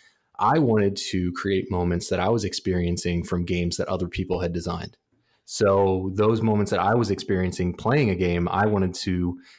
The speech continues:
be able to have that satisfaction and see the smiles and, and things on people's faces, uh, that were hopefully playing games that I've made.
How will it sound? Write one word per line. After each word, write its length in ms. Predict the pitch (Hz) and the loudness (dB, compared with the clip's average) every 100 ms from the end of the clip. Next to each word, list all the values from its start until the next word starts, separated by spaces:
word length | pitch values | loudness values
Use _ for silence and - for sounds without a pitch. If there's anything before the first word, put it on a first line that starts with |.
| _ | _
be 80 | 104 | -2
able 160 | 95 90 | 0 0
to 60 | |
have 160 | 92 90 | 0 0
that 140 | 90 | 0
satisfaction 880 | - 90 82 - 87 87 - 90 87 - | 0 -4 -2 -4 -6 -6 -4 -2 -2 -4
and 140 | 90 | -6
see 180 | - 98 | -4 -4
the 140 | 92 | -4
smiles 420 | - 90 87 87 | -4 -2 0 -2
and, 240 | 92 90 92 | -2 -6 -6
and 120 | 104 92 | -8 -4
things 200 | 101 90 | -2 -2
on 160 | 87 | -4
people's 380 | 85 143 107 - | -2 -2 0 0
faces, 440 | 95 87 90 85 - _ - _ | 0 0 -2 -4 -8 _ -20 _
uh, 120 | 85 | -4
that 140 | 85 87 | -2 -2
were 60 | |
hopefully 340 | 87 104 - 90 | 0 -2 -2 -4
playing 240 | 95 87 | -2 0
games 220 | 87 87 | 0 -2
that 80 | 85 | -2
I've 180 | 85 82 | -6 -8
made. 200 | - - | -8 -10